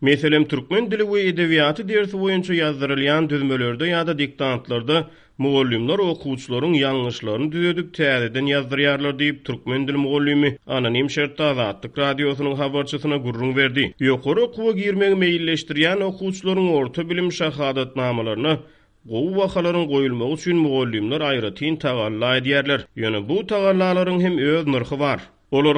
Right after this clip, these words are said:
"Haýsyňyz ýokary hujaýa girjek bolýarsyňyz?" diýip sorýarlar we okuwçylaryň goýberen ýalňyşlaryny düzedip, attestatlaryny dörtlük, beşlik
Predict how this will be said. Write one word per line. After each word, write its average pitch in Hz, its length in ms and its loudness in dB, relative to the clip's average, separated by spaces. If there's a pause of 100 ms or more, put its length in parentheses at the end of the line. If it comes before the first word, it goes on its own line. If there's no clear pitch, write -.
"Haýsyňyz 139 480 2
ýokary 202 560 2
hujaýa 202 440 2 (100)
girjek 156 440 2
bolýarsyňyz?" 156 680 2
diýip 160 180 2
sorýarlar 160 600 2 (100)
we 131 80 2 (140)
okuwçylaryň 131 640 -2
goýberen 190 400 4
ýalňyşlaryny 147 680 0
düzedip, 175 380 -2
attestatlaryny 135 880 -2 (280)
dörtlük, 131 600 0
beşlik 127 480 2